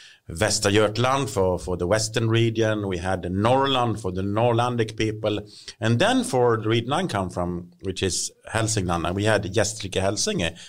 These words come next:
which is from my region. And it's a, it's a sort of, you know, it's a small world.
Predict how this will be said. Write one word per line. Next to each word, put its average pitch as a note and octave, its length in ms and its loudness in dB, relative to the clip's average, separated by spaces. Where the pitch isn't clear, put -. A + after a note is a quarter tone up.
which G2 160 -4
is F2 80 -2
from G2+ 160 -2
my A#2+ 160 4
region. F#2+ 500 0
And C3 140 2
it's G3+ 180 0
a, C#4 60 0
it's B3 140 -2
a B3 80 2
sort F#3+ 200 4
of, B2+ 60 0
you B2 60 2
know, A2+ 120 2
it's A#2 120 -2
a A#2 100 -2
small F2+ 200 2
world. - 220 -10